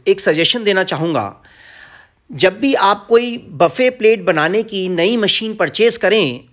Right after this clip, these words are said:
उससे पहले आपको ये देखना है कि जो रॉ मटेरियल है, वो आपको कौन सा अवेलेबल है। रॉ मटेरियल दो तरीके के होते हैं। फर्स्ट, स्क्वायर शेप में, मतलब चकोर शीट।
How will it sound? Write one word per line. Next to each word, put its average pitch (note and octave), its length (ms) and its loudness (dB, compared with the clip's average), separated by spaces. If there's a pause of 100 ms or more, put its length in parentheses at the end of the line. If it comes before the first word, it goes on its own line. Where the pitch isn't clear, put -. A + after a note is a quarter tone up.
(260)
उससे C4 300 0
पहले G3 580 0 (420)
आपको F#3+ 360 -2
ये A#3+ 180 0
देखना A3 360 2
है D#3 540 -6
कि A3+ 120 -6
जो G#3+ 220 2
रॉ E3+ 240 2
मटेरियल A#3 420 0
है, D#3 460 -2
वो B3+ 160 -2
आपको F#3 460 0
कौन G3+ 280 0
सा B3+ 200 0
अवेलेबल F#3+ 420 2
है। B2 320 -8 (400)
रॉ D#3+ 260 2
मटेरियल C4 540 0
दो F#3+ 300 4
तरीके A3+ 380 2
के A3+ 100 -2
होते A#3 280 2
हैं। C#3 360 -6 (600)
फर्स्ट, A#3 540 0 (260)
स्क्वायर F#3+ 480 2
शेप A3 320 -2
में, C#4 280 -4
मतलब F#3+ 360 -2
चकोर A3 320 2
शीट। C4 420 -8